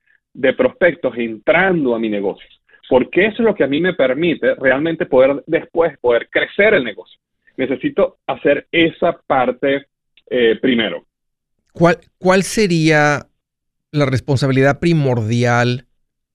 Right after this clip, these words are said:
Speaker 2: de este, eh, de este emprendedor, de una persona que arranca un negocio, ya sea de producto o de servicio? O sea, debemos de cargarnos
Speaker 1: Ujú.
Speaker 2: un poquito más, ¿verdad?, en conseguir, eh,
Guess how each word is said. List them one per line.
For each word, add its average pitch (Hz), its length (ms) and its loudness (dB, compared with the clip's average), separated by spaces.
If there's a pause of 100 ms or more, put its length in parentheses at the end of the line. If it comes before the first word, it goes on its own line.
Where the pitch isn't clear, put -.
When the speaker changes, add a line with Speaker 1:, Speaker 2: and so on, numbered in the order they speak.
(600)
Speaker 2:
de 127 260 2
este, 123 1000 0
eh, - 200 -10
de 147 120 2
este 143 200 0
emprendedor, 120 760 0
de 143 60 -2
una 160 180 0
persona 151 280 -2
que 151 120 -4
arranca 131 320 -2
un 143 60 0
negocio, 113 300 -2
ya 143 100 0
sea 160 120 0
de 160 100 0
producto 143 320 0
o 147 40 2
de 131 80 0
servicio? 107 580 -4
O - 60 -20 (220)
sea, 147 160 0
debemos 165 240 4
de 180 120 0
cargarnos 151 540 2
Speaker 1:
Ujú. 170 80 0
Speaker 2:
un 156 80 0
poquito 151 380 -2
más, 139 420 -2 (320)
¿verdad?, 127 300 0
en 139 220 0
conseguir, 131 1040 0
eh, 120 460 -2